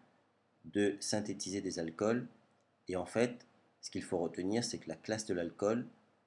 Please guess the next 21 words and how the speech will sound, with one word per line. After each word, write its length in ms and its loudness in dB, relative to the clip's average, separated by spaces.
sera 260 -4
déterminée 800 2
par 400 2
la 120 -6
nature 480 -2
du 120 -6
réactif 340 -2
de 80 0
départ. 500 -2
Action 360 4
sur 140 2
les 100 4
dérivés 460 2
d'acide 340 -2
carboxylique. 800 -2
Alors 180 -4
voyons 240 0
tout 80 -18
d'abord 340 2
les 220 -4
esters, 560 0